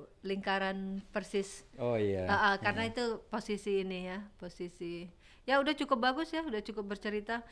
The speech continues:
Speaker 2: Hmm.
Speaker 1: Tapi kalau saya, saya pengen dapat sebelah kanan itu kasih lebar sedikit, lebih lebar lagi jadi.
Speaker 2: Hmm.
Speaker 1: Heeh.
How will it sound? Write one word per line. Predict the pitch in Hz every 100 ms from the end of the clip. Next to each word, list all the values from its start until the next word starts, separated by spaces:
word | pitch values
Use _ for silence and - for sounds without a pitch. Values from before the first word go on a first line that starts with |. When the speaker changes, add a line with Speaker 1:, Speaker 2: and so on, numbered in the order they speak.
| -
Speaker 2:
Hmm. | 139
Speaker 1:
Tapi | - 240 294
kalau | 285
saya, | 277 285 320
saya | 320 302
pengen | 277 262 269 262
dapat | 247 240 247 -
sebelah | - 233
kanan | 240 247 247
itu | 247 294
kasih | 285 247 233 240
lebar | 220 214 214
sedikit, | 208 208 196 185
lebih | 185 185
lebar | 185 175 175
lagi | 180 180 175
jadi. | 170 175 180 180
Speaker 2:
Hmm. | 123 123 123 120 117 113
Speaker 1:
Heeh. | 185 180